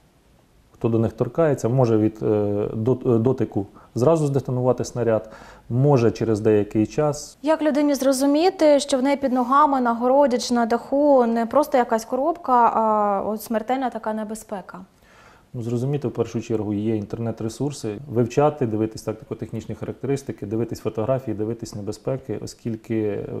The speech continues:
Speaker 1: на теперішній час Російська Федерація використовує навіть такі, скажімо, як метелики, замасковані, е, міни, які дуже приваблюють дітей. Вони, е, на вигляд,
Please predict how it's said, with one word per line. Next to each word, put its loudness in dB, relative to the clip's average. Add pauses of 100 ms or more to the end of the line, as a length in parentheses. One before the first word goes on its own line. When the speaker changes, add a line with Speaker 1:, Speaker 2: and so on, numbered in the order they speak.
(600)
Speaker 1:
на -2
теперішній -2
час -2 (420)
Російська -4
Федерація 0
використовує -2 (320)
навіть -4
такі, -4
скажімо, -4
як 2
метелики, 0
замасковані, -4 (400)
е, -4
міни, -2 (220)
які -2
дуже -2
приваблюють 0
дітей. -6 (460)
Вони, -2
е, -4 (360)
на -4
вигляд, -4